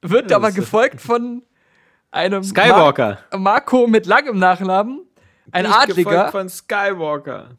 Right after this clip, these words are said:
Speaker 1: Der adlige holländische Spender Marco van de Mutter. Van de Mutter. Der hat, äh, fünf Dollar direkt geplätscht.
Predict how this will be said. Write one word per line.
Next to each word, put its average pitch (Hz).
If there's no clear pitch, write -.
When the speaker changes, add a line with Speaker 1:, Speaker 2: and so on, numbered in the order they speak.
Speaker 1:
Der 147
adlige 240
holländische 208
Spender 202
Marco 247
van 285
de 269
Mutter. 214
Van 247
de 233
Mutter. 202
Der 165
hat, 180
äh, 170
fünf 262
Dollar 190
direkt 143
geplätscht. -